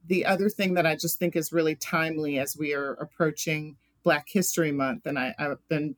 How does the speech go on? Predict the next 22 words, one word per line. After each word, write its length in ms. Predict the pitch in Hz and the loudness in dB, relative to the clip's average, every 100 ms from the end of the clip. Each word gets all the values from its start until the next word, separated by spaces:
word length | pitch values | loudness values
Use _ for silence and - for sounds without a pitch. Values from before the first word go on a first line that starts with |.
| - | -4
thinking 320 | 165 156 156 | -4 -2 -2
about 280 | 143 139 - | 0 0 0
this 200 | 147 - | -4 -4
a 40 | |
bit 360 | 139 151 143 - _ _ - | -2 -2 -2 -6 _ _ -6
'cause 140 | 180 | -2
I'm, 240 | 147 143 139 _ - | 0 -2 -6 _ -6
I'll 100 | 156 | -2
be 140 | 156 156 | -2 -2
speaking 720 | - - 165 - 151 147 143 _ _ _ _ _ _ | -4 -4 -4 -2 -4 -4 -10 _ _ _ _ _ _
for, 180 | - 156 | -4 -2
with 200 | 160 160 | -4 -2
my 140 | 165 | -2
company 480 | 151 247 254 165 139 | 0 2 2 2 0
about 420 | 135 160 143 143 | 0 0 0 0
what 160 | 156 - | 0 0
Black 220 | 160 139 | 0 -2
History 380 | - 180 - 156 | 0 0 0 0
Month 260 | 143 135 147 | -2 -4 -6
means 340 | 139 139 - | -6 -4 -4
to 100 | - | -4
me, 320 | 139 135 139 | -6 -8 -10